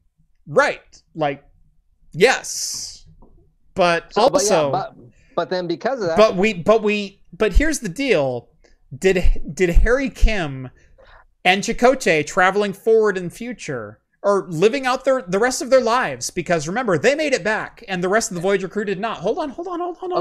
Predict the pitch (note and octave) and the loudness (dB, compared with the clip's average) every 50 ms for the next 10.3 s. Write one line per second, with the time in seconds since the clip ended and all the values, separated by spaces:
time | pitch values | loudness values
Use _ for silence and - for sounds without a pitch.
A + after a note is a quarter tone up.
0 | D#4+ E4+ E4+ E4 D#4 D4+ D4+ - - - - C4+ - - E3 D#3+ - G3+ G3 G3+ | -2 -2 -2 -2 -2 -4 -4 -4 -4 -4 -6 -6 -4 -4 -4 -4 -4 -4 -4 -4
1 | G3+ G#3 G3 F#3 F3 F#3+ F#3+ - - G3 F3+ E3 D#3+ C#3 - D#3+ C3 A#2+ A2 G2 | -4 -4 -6 -6 -6 -8 -8 -6 -6 -6 -6 -6 -8 -8 -8 -8 -6 -6 -6 -6
2 | G2 F2 - _ _ _ - B3+ D#4 C#4+ G3+ - - - _ _ _ _ _ _ | -8 -10 -12 _ _ _ -4 -2 -2 -2 -4 -4 -8 -12 _ _ _ _ _ _
3 | _ _ _ _ C#3 - - A#2+ F#3+ G#3+ A3 G#3 G3+ G3+ F#3+ F3+ - - _ _ | _ _ _ _ -16 -10 -6 0 2 4 4 4 2 2 0 -2 -8 -12 _ _
4 | F#3+ E3+ D3+ C#3 D3+ G#3+ A#3 C4+ D4 D4+ D4 C#4 C4 B3+ B3+ C4 B3+ A#3+ A3 F3 | -12 -10 -6 -2 0 2 2 0 -2 -4 -2 -2 -2 -2 -2 -4 -6 -6 -6 -6
5 | D3 - F3+ F#3 F#3+ - - F#3+ E3 D#3 C3 D3+ E3 F3+ G3 F#3 E3 F3 - - | -2 0 0 0 0 0 -2 -4 -4 -4 -2 0 0 2 0 0 -2 -6 -10 -8
6 | G3 F#3+ E3+ E3 E3 D#3+ D#3 B2+ - - - - _ _ _ _ - F#3 A3 B3+ | -8 -6 -6 -6 -6 -6 -6 -8 -12 -16 -20 -20 _ _ _ _ 2 4 4 4
7 | B3+ - C4+ A#3 A3 A3+ A3+ A#3 A3+ A3+ G#3+ G#3 G#3+ A3+ A3 G3 F3+ E3 D#3 D#3 | 2 0 -4 -2 0 -2 -2 -2 -4 -4 0 0 0 0 0 0 0 0 0 0
8 | D#3 D#3 D3+ D3+ D#3 C3+ A2+ - F3 F3+ F#3+ G3+ G#3+ G#3+ G3+ G3+ F#3+ - - F#3 | 0 -2 -2 -4 -6 -6 -4 -2 0 0 0 0 -2 -2 -2 -4 -4 -4 -4 -2
9 | F3 E3+ E3+ D#3+ C#3+ C#3+ E3+ - - D#3+ D#3+ D3+ D3 C#3+ C#3+ C#3 - D#3 C#3 A#2+ | 0 0 0 -2 -4 -6 -8 -6 -4 -4 -4 -4 -4 -8 -10 -10 -10 -12 -12 -12
10 | - - - - C3+ | -14 -18 -20 -20 -20